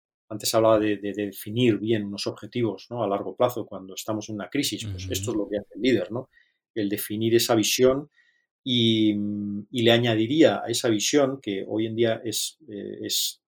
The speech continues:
Speaker 1: igual o, o incluso más importante, es el, el propósito que respondería a la pregunta ¿para qué? ¿Para qué queremos llegar allí? ¿No? ¿Para qué queremos
Speaker 2: Ujú.
Speaker 1: conseguir esta meta que es la visión? ¿Para qué queremos esa visión, ¿no? Eh, que ese es el propósito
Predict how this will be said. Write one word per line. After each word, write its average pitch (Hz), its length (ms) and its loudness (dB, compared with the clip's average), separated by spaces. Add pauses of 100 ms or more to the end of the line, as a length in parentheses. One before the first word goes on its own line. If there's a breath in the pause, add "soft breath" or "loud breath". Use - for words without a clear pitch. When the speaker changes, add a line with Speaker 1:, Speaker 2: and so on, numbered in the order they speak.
(360)
Speaker 1:
igual 135 360 10
o, 117 180 4
o 107 160 -6
incluso 104 340 -8
más 131 220 2
importante, 113 640 -4 (480)
es 117 240 2
el, 123 260 2
el 107 160 -4
propósito 120 560 -2
que 101 240 -6 (120)
respondería 107 540 -2
a 139 40 6
la 131 80 6
pregunta 120 340 -4
¿para 98 220 -6
qué? - 320 -10
¿Para 104 200 -2
qué 147 160 2
queremos 104 520 -2
llegar 101 260 -2
allí? - 240 -14 (380)
¿No? 123 160 -10
¿Para 104 240 -6
qué - 160 0
queremos 113 320 0
Speaker 2:
Ujú. 139 80 -6
Speaker 1:
conseguir 101 320 -10
esta - 180 -14
meta 110 320 -4
que - 80 -8
es 107 80 -6
la 110 120 -4
visión? 98 440 -8
¿Para 101 180 -10
qué 143 120 -4
queremos 127 280 0
esa - 200 -6
visión, 95 420 -6
¿no? - 140 -16 (480)
Eh, 98 360 -8
que - 100 -6
ese - 100 -2
es - 80 0
el 117 120 2
propósito - 680 -4